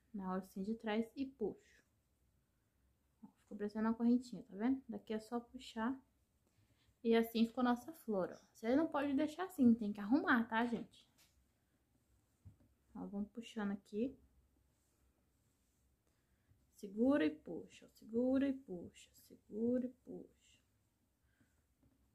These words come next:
Ó, aqui no meio vamos ajeitar também.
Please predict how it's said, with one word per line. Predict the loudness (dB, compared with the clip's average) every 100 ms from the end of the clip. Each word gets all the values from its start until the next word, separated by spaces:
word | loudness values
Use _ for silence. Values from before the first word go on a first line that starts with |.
| _ _ _ _ _ _ _ _ _ _ _ _ _ _ _ _ -20 -20 _ _ _ _ _
Ó, | -20 -20 _ _
aqui | -8 -4
no | -2
meio | -2 -4 -4
vamos | -6 -6
ajeitar | -8 -12 -16
também. | -12 -8 -4 2 6 8 10 8